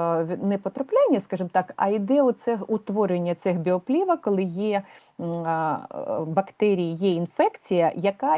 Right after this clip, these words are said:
і живе з допомогою біоплівок. А, далі ендокардит. А, до речі, ендокардит, е, завжди це буде, а, біопльоночна інфекція, а,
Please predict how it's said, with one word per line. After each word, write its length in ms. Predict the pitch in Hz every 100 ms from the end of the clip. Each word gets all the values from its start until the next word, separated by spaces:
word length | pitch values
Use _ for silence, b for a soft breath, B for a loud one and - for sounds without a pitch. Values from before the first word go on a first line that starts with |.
| -
і 220 | 226 247 _ _ _ _ _ _ - _ -
живе 440 | 196 233 196 170
з 400 | 160 - 208 233 -
допомогою 680 | 165 175 196 180 165 156 156
біоплівок. 720 | 151 160 156 151 143 147 - b b b b b b -
А, 420 | 165 170 170 160 -
далі 440 | 180 214 202 175 -
ендокардит. 1000 | 240 277 208 - 202 165 156 170 320 - -
А, 320 | 180 180 180
до 140 | 180 196
речі, 280 | 208 -
ендокардит, 960 | 190 180 190 - 175 180 185 262 349 -
е, 200 | 190 151
завжди 680 | 165 151 196 180 160 151 196
це 220 | 240 -
буде, 460 | 285 277 320 302 330 B B B B
а, 360 | 226 240 240
біопльоночна 920 | 220 254 277 277 262 269 247 - 254 240
інфекція, 1040 | 240 240 - 233 - _ - 226 226 226 B B B
а, 260 | 175 180